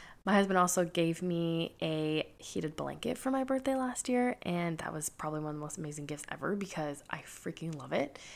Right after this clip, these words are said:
And it's just really nice and comforting. Something else that I use during my period is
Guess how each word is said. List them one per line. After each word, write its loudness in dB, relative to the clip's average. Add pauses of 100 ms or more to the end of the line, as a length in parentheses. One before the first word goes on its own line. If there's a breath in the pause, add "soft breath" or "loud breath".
(240 loud breath)
And 4
it's 0
just 0
really 4
nice -2
and -10
comforting. -6 (1080 loud breath)
Something 4
else 4
that 2
I 6
use 4
during 0
my 2
period -2
is -2